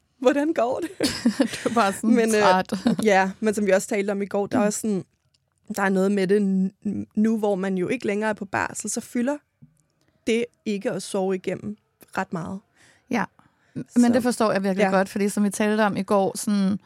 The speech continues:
Speaker 2: nu har jeg jo ikke prøvet det endnu, og det er
Speaker 1: Ja.
Speaker 2: jo faktisk den del, ja,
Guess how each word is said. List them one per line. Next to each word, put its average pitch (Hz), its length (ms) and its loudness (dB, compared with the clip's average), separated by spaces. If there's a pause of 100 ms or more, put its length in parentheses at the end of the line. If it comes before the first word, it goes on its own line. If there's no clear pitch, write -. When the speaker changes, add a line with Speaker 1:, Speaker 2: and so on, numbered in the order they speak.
(500)
Speaker 2:
nu 233 140 6
har 240 120 4
jeg 190 80 2
jo 175 40 2
ikke 170 140 -2
prøvet 202 280 2
det 254 60 4
endnu, 220 180 4
og 190 140 2
det 220 80 2
er 208 40 6
Speaker 1:
Ja. 196 60 6
Speaker 2:
jo 208 120 2
faktisk 190 340 0
den 190 140 0 (120)
del, 202 240 0
ja, 185 160 2